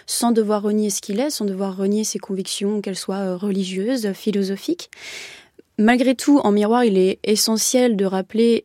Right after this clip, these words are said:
et ce, euh, avec fermeté, euh, que dans un état de droit,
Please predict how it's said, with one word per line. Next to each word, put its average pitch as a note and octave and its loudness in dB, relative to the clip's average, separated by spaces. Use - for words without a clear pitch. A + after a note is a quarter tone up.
et G#3+ 2
ce, - -2
euh, G#3 0
avec G3 -4
fermeté, G3 0
euh, F#3+ 2
que B3+ 2
dans G#3+ 0
un B3+ 4
état A3 0
de G3+ 0
droit, G3+ 0